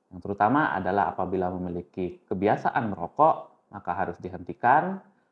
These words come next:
Apabila memiliki kondisi darah tinggi, maka darah tinggi harus terkontrol, serta juga melakukan olahraga rutin setiap hari. Obat-obatan pasca serangan jantung sebaiknya tetap dikonsumsi, kecuali apabila dokter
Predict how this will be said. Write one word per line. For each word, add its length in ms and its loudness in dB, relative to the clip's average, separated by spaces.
Apabila 560 -2
memiliki 640 -2
kondisi 400 0
darah 260 0
tinggi, 320 0
maka 400 -2
darah 240 0
tinggi 320 -2
harus 220 -8
terkontrol, 840 0
serta 320 -2
juga 640 2
melakukan 560 -2
olahraga 480 0
rutin 400 -4
setiap 300 -6
hari. 240 -6
Obat-obatan 640 -6
pasca 560 0
serangan 320 -2
jantung 420 -2
sebaiknya 540 -2
tetap 240 -6
dikonsumsi, 1040 -4
kecuali 480 2
apabila 480 -2
dokter 480 -2